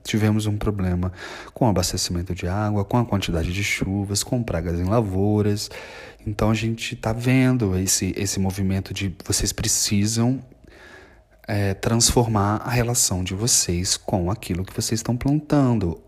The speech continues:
Ou melhor, re-, revolucionar e modernizar a relação com o planeta.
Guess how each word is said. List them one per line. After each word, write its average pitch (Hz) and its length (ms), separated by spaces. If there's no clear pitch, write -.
Ou 151 340
melhor, 101 520
re-, - 280
revolucionar 131 1300
e 110 100
modernizar 117 680
a 123 40
relação 131 320
com 165 200
o 175 40
planeta. 143 760